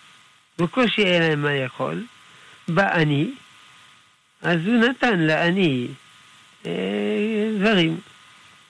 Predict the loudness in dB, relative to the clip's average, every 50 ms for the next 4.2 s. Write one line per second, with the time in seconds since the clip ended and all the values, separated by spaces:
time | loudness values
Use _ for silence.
0 | _ _ _ _ -8 -6 -6 -4 -4 -6 -4 -2 -2 -2 0 2 2 2 2 2
1 | 0 0 0 0 0 -2 -4 -8 -14 -20 -20 -20 -20 -20 -20 -20 -20 -20 -20 _
2 | _ _ _ _ _ -4 0 2 2 4 4 2 2 2 0 2 2 2 2 0
3 | 0 0 0 2 2 2 2 2 2 0 0 2 2 2 2 2 2 2 2 0
4 | 0 -2 -2 -6